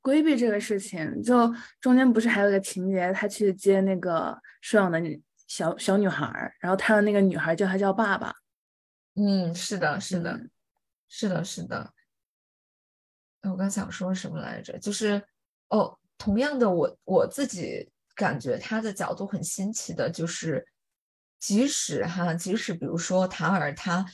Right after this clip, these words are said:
Speaker 2: 认同自己的女性身份，他觉得女性的确是有很高的天-，就是职业上的天花-，天花板存在，
Speaker 1: 嗯，嗯。
Speaker 2: 并且是在，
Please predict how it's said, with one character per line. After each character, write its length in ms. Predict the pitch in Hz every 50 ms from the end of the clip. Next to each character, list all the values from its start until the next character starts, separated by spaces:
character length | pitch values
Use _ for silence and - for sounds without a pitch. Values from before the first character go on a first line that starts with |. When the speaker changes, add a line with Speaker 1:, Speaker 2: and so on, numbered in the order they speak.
| - - _ _ _ _ -
Speaker 2:
认 200 | 233 277 247 196
同 320 | - - 185 156 160 165
自 160 | 170 - 202
己 140 | - - 143
的 100 | 165 160
女 140 | 156 160 127
性 240 | 127 - 175 165 160
身 260 | - 180 156 170 170
份， 380 | - - 170 151 117 - - _
他 360 | - - 196 185 180 175 175
觉 260 | 180 - - 165 151
得 220 | 156 165 160 160 147
女 180 | 175 170 -
性 180 | - - 208 180
的 120 | 170 170 170
确 180 | - - 208
是 320 | 180 185 - 175 175 165 - _ _ _ _
有 220 | - 165 165 165
很 200 | - - - 143 143
高 180 | - 156 143 151
的 240 | - 165 147 - -
天-， 260 | - - 202 165 170 - _
就 100 | - - 165
是 160 | - 160 160
职 180 | - - 160
业 120 | 143 185 185
上 160 | 190 208 185
的 100 | 175 165
天 220 | 170 - 196 175
花-， 260 | 180 - - 190 - -
天 160 | - - 202 190
花 120 | 208 202
板 240 | 196 - 170 - - 214
存 260 | 202 190 185 185 180
在， 120 | 175 - 185
Speaker 1:
嗯， 180 | 185 175 170
嗯。 180 | 165 175 185 - -
Speaker 2:
并 100 | 226 190
且 160 | 185 190 160
是 160 | 160 - 202
在， 320 | 170 196 185 175 175 -